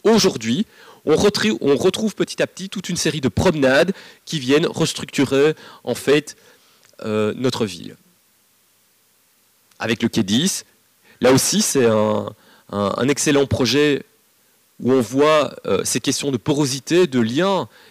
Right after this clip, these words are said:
et, euh, de, de transparence. De la brasserie du, du quai dix, on voit la Sambre. On verra dans quelques années, en fait, tout le développement futur, euh, de l'esplanade de, de la gare.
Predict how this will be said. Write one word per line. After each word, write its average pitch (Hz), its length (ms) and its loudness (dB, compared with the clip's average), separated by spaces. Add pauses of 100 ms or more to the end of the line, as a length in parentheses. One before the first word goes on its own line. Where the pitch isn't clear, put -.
et, 104 140 0
euh, 107 160 2
de, 104 340 0
de 107 120 -4
transparence. 120 800 -2 (480)
De 139 80 4
la 147 80 4
brasserie 143 320 0
du, 131 80 0
du 123 340 -4
quai 123 140 0
dix, 135 320 -4 (100)
on 127 120 -2
voit 110 200 0
la 101 80 0
Sambre. 127 520 0 (180)
On 143 160 -2
verra 143 480 0
dans 127 180 -6
quelques 123 320 -6
années, 127 160 0
en 131 80 -2
fait, 135 140 -4
tout - 220 -12
le 143 100 0
développement 135 480 -4
futur, 135 600 -2 (500)
euh, 101 240 2
de 110 120 -2
l'esplanade 113 580 0
de, 101 360 0
de 104 120 -2
la 101 160 2
gare. 123 360 2